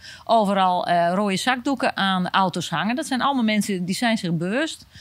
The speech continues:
van wat er momenteel gebeurt. En die andere automobilisten die denken, "Wat doen die maloten allemaal met die rode zakdoek?" Dus die gaan eens even zo-,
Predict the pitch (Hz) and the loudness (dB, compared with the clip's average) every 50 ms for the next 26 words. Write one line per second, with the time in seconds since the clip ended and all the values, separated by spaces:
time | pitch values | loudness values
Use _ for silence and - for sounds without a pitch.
0 | - - - - 240 233 214 220 208 196 196 196 185 180 175 170 143 - 165 156 | -20 -20 -4 -2 0 2 2 2 2 2 2 2 2 0 -2 -4 -4 -4 -6 -6
1 | - - 170 156 185 220 269 339 359 - - - - - - - - - 220 220 | -4 -4 -4 -2 0 0 0 -2 -2 -6 -10 -14 -14 -18 -18 -10 -2 0 2 2
2 | - 147 262 285 269 247 220 226 214 - 214 208 208 202 180 190 190 190 185 - | 4 4 2 2 2 2 0 0 0 0 0 0 0 0 -2 -2 -2 -4 -4 -4
3 | - 185 180 170 175 180 180 175 - 165 165 165 185 190 180 165 151 147 160 165 | -4 -6 -4 -2 -2 -2 -2 -2 -4 -6 -6 -4 -2 -2 -2 -2 -4 -4 -4 -4
4 | 165 165 170 - 180 139 156 170 170 170 170 165 156 - 170 165 165 160 156 160 | -4 -4 -4 -4 -2 -2 -2 -2 -2 -2 -4 -4 -4 -4 -6 -4 -4 -4 -4 -4
5 | 151 - 285 311 214 208 190 196 214 - 240 233 - - 269 - - 220 196 180 | -2 0 0 0 2 0 0 0 -4 -6 -8 -8 -6 -8 -4 0 0 2 2 0
6 | 156 - 180 165 160 - - 196 170 | 0 -2 -4 -4 -4 -4 -2 -2 -2